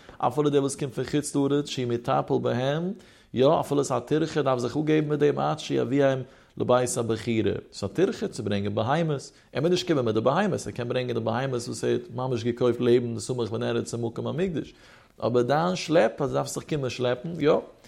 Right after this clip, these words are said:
און פון דעם טאג איז פסוק צו טון, איז יום טוב. די תורה זאגט, דא, דער ערשטער יום טוב, וואו עס די שכינה סידרא, שהיא בוסו שמעו,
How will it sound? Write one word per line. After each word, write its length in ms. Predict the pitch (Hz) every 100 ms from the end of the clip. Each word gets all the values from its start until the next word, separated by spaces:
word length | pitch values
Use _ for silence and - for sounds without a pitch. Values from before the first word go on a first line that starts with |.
| - - _
און 100 | 123
פון 120 | 123 127
דעם 140 | 147
טאג 280 | 143 139 147
איז 120 | 143
פסוק 400 | 139 143 - 151
צו 140 | -
טון, 240 | - 151 151
איז 120 | 147
יום 240 | 190 220 240
טוב. 200 | 185 120
די 120 | 101
תורה 280 | 113 131 131
זאגט, 240 | 151 -
דא, 100 | 156
דער 280 | - 113 117
ערשטער 300 | 143 - 117
יום 220 | 113 123 123
טוב, 100 | 156
וואו 120 | 127
עס 120 | 120
די 80 | 110
שכינה 420 | - 160 - 123
סידרא, 360 | 117 165 147 135
שהיא 280 | 127 120 107
בוסו 460 | 120 143 - 117
שמעו, 580 | - 104 98 110 143